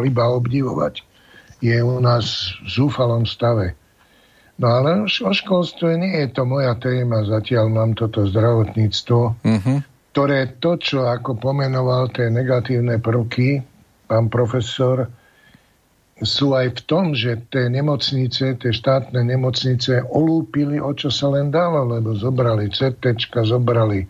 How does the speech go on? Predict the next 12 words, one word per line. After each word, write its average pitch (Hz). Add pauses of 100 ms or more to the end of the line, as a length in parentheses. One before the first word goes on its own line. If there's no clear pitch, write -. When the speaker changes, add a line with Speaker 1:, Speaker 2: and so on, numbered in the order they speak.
(540)
Speaker 1:
magnetické 127
rezonancie, 123
lekárne, 117
laboratória, 123
všetko, 175
čo 151 (220)
poisťovňa 127
prepláca 117
plne. 98 (1040)
A 120
tie 135
špitály 147